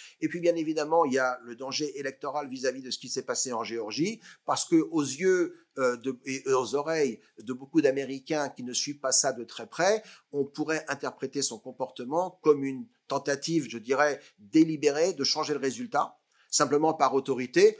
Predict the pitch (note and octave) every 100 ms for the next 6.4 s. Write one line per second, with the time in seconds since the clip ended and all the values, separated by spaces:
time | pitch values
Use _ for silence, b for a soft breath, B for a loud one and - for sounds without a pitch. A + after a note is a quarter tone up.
0 | B - C3 A#2+ C3+ - D3 C3 B2 B2
1 | A#2+ C3 - B2 A2+ A#2 A#2 D#3 G#3 A3
2 | B B C#3 C#3+ D3 D3+ D3+ D3 B2+ C3+
3 | - D#3+ D#3 C#3+ B B B2 A#2+ C3 C3
4 | C3+ C3+ B2 A#2 A2 B2+ C#3 B2+ A2+ C3+
5 | C3+ C3 C3 B2+ C3+ D3 D3 - A#2 A#2
6 | A#2+ C#3 A2